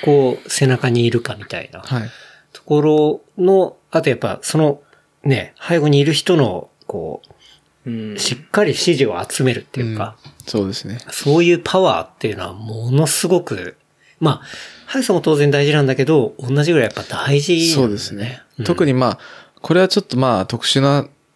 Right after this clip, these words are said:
Speaker 2: レースだけのところかもしれないですけど、
Speaker 1: うん。
Speaker 2: まあ、特にそのものの差が大きいというか、
Speaker 1: うんうん。
Speaker 2: やっぱり、どんなに上手いドライバーでも、
Speaker 1: うん。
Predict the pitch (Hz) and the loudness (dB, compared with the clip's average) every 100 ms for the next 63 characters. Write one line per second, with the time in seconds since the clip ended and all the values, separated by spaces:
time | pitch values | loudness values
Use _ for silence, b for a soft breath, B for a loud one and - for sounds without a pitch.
0 | _ 143 156 139 - 110 113 101 82 - | _ 0 2 2 -2 0 0 -2 -4 -10
1 | _ _ _ - - 110 110 - - 98 | _ _ _ -6 -2 -2 -2 -6 -6 -4
2 | 90 123 - 113 110 104 117 98 87 B | -4 -6 -4 0 2 2 2 0 -2 B
3 | B B B B B - 185 214 151 131 | B B B B B -6 0 0 0 0
4 | 110 104 113 147 175 170 - 170 151 147 | 0 0 2 4 4 2 -4 -4 -2 -2
5 | 127 120 120 117 117 - 113 98 85 87 | -2 0 2 2 0 0 0 0 -2 -4
6 | - 95 87 - 143 123 113 117 104 87 | -4 -4 -4 0 2 2 0 0 -2 -6
7 | b b b b b _ 170 214 160 110 | b b b b b _ -2 0 0 0
8 | 104 123 107 95 90 90 90 90 92 92 | 0 0 0 2 2 2 0 -2 -2 0
9 | 101 101 82 131 104 | 2 2 0 -4 -4